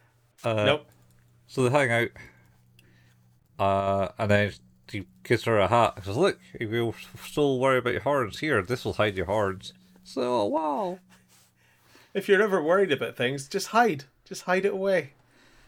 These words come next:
Speaker 1: Yeah, well, I mean,
Speaker 2: Repress it.
Speaker 1: I
Speaker 2: Keep it deep down.
Speaker 1: I don't think you need to repress it. It's just
Speaker 2: No, I, I know.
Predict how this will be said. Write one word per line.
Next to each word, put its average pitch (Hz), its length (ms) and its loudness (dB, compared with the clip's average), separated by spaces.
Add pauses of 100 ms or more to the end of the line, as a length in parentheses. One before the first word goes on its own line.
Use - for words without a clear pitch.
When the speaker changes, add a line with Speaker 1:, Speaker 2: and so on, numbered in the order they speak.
(240)
Speaker 1:
Yeah, 254 120 -6 (140)
well, 175 220 8
I 147 40 10
mean, 131 460 -2 (1200)
Speaker 2:
Repress 185 440 -4
it. - 140 -8 (380)
Speaker 1:
I - 100 -8
Speaker 2:
Keep - 160 -8
it - 80 -14
deep 156 200 -12
down. 127 380 -4
Speaker 1:
I 180 40 -8
don't 196 200 -6
think - 180 -12
you - 60 -12
need 98 160 -10
to - 80 -20
repress 98 340 0
it. 90 120 -6
It's 92 180 -6
just - 180 -10 (220)
Speaker 2:
No, 135 280 2 (220)
I, 151 160 0
I 147 140 4
know. 123 260 -2